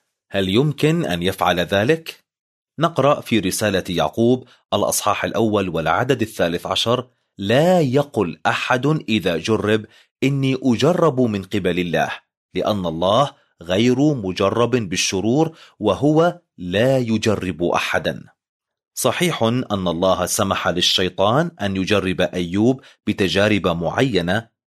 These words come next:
ولكن الشيطان هو الذي يجرب وليس الله، والله قد يسمح،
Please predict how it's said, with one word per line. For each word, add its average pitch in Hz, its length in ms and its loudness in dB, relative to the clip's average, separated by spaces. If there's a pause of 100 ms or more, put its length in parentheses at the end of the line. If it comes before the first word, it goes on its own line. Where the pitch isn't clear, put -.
(380)
ولكن 117 460 2
الشيطان 156 600 2 (220)
هو 180 340 2
الذي 120 480 2
يجرب 107 520 0 (400)
وليس 90 360 -2
الله، 98 420 0 (600)
والله 120 440 4
قد 127 280 0
يسمح، 110 760 0